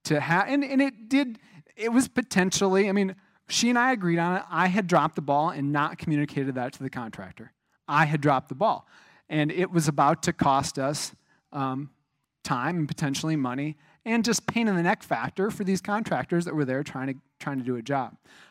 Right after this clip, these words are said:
Um, and I, and I will say for them, we, we made the change. Um, I had a gallon of paint in the garage that they could start with. They went and got the replacement paint. Um, they actually gave it to us on their own dime,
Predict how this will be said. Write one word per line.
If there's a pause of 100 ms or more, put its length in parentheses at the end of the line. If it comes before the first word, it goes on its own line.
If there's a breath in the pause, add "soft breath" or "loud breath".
(100)
Um,
and
I,
and
I
will
say
for
them,
we,
we
made
the
change. (320 loud breath)
Um,
I
had
a
gallon
of
paint
in
the
garage
that
they
could
start
with.
They
went
and
got
the
replacement
paint. (320 loud breath)
Um,
they
actually
gave
it
to
us
on
their
own
dime,